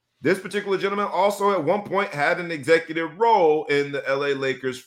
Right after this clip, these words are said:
uh, organization. Does not anymore, but he was a part of the decision making. So to hear this particular gentleman with so much prominence in Lakerville, with,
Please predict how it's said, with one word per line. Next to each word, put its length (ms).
uh, 260
organization. 640
Does 200
not 200
anymore, 540
but 100
he 140
was 140
a 40
part 260
of 80
the 60
decision 420
making. 260
So 300
to 180
hear 480
this 240
particular 460
gentleman 400
with 160
so 180
much 240
prominence 560
in 140
Lakerville, 560
with, 220